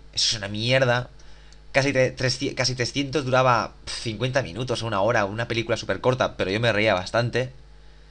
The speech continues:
Pero hay películas y películas, no sé, si esta a la gente le gusta, a mí me gusta, las, las de parodia, eso me gusta, me gusta reír, ¿no?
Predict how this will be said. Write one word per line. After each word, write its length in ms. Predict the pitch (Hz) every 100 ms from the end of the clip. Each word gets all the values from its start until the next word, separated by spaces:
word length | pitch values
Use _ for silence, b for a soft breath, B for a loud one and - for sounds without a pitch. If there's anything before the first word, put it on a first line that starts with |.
| b b b - - - -
Pero 160 | - 110
hay 80 | 143
películas 360 | 156 143 156
y 60 | 143
películas, 440 | 110 101 107 95
no 100 | 104
sé, 220 | 104 101 95
si 160 | 98
esta 320 | 98 - 107
a 40 | 107
la 60 | 104
gente 240 | 104 98
le 80 | 101
gusta, 260 | 107 110
a 20 | 117
mí 60 |
me 100 | 139
gusta, 400 | 98 110 - 90
las, 220 | 87 87 87
las 160 | 87 90
de 80 | 90
parodia, 320 | 90 101 101
eso 140 | 107
me 60 | 110
gusta, 220 | 98 107
me 60 | 87
gusta 220 | 101 135
reír, 360 | 98 95 113 92
¿no? 300 | 95 131